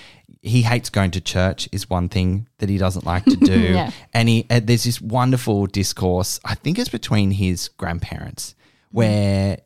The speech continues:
Speaker 1: he, he says being Catholic sounds good because you just get to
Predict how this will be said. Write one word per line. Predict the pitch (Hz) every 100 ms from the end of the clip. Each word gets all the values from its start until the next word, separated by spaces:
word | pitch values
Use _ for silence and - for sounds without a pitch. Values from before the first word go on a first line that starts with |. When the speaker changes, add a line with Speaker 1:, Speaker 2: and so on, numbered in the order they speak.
| _
Speaker 1:
he, | 110 135 139
he | 131
says | 156 156 120
being | 131 120
Catholic | - 131 143 -
sounds | 117 104
good | 98 101 101
because | 107 - 101 107
you | 110
just | 143 -
get | 156 -
to | 117 92